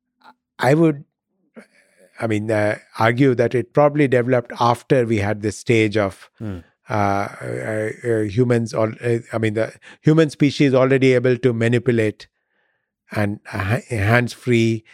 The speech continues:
Speaker 1: much bigger brain size.
Speaker 2: And for that, m-, there's a lot of vision has already had, had to have developed.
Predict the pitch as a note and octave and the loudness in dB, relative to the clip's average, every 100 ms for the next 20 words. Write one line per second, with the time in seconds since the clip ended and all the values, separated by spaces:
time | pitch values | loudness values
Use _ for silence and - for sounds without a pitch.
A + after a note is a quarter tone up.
0 | _ _ A2+ A#2 A#2 A#2 A#2 G#2+ A2+ A2 | _ _ 0 0 0 0 0 2 0 0
1 | G#2+ A2 G#2 G#2 - _ _ _ _ A#2+ | -2 -6 -6 -10 -18 _ _ _ _ -6
2 | - G#2 G#2+ A2 G2+ - _ A2 - - | 0 2 4 4 2 -6 _ -12 -12 -8
3 | G2 F#2+ E2+ E2+ - G2+ F#2+ G2+ G2+ F#2 | -4 -2 -4 -8 -10 -4 2 2 2 2
4 | F2+ D#2+ _ _ - G2 F2+ G2+ F#2 F#2+ | 0 -6 _ _ -4 -2 0 0 2 2
5 | F#2 D#2+ - F2 - F#2 F2 F2 E2+ F#2 | 0 -2 -6 -6 0 0 2 2 0 -2
6 | E2+ - _ - - - - G#2+ G#2 F#2+ | -6 -8 _ -14 -14 -10 -2 -2 2 0
7 | F2 F2 F#2 F2 - - | 0 -2 -2 -2 -4 -14